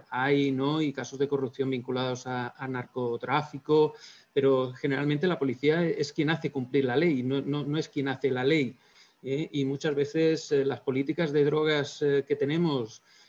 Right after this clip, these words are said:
eh, punitivas, al final también perjudican a la propia policía, porque están dañando su imagen. La, la policía son, son servidores públicos, están al servicio de la ciudadanía.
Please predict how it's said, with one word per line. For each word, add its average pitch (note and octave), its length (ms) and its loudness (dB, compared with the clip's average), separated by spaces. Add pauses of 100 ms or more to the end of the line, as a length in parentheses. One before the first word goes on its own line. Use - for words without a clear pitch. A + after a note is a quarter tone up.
(120)
eh, C3+ 280 2
punitivas, D#3+ 840 2
al C#3 160 0
final C#3+ 500 -2
también D3 520 0
perjudican D3+ 600 0
a C3+ 60 0
la C3 120 -2
propia C#3+ 300 0
policía, C#3+ 480 0
porque C3 180 -2
están E3+ 240 -4
dañando E3+ 360 2
su C#3+ 120 -4
imagen. C3 520 -2 (1080)
La, C#3+ 260 -2
la D#3 120 0
policía D3+ 400 4
son, D3+ 640 2
son C#3+ 200 -4
servidores E3+ 480 2
públicos, G3+ 840 2
están C3+ 360 -4
al F3+ 100 0
servicio D#3 520 0
de D3 80 4
la C3+ 160 0
ciudadanía. C3 800 0